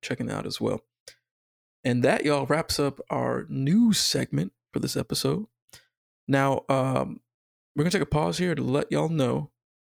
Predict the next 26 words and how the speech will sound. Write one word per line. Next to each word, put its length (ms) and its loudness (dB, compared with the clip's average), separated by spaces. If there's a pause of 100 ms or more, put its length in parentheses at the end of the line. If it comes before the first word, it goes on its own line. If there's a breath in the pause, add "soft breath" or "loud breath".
(260)
that 340 0 (300)
the 440 0 (120)
next 520 -2
and 140 0
last 340 -2
thing 180 -2
we're 80 0
talking 380 -4
about 400 -4
on 120 -4
this 240 -2 (100)
episode 640 -4 (160)
of 100 -10
the 80 -16
podcast 840 -4 (460)
is 120 -2
we're 40 0
gonna 120 -2
be 120 0
going 360 -2
into 240 -6
spoiler 720 2
details 720 0 (460)
from 260 2
this 340 0
week's 440 -2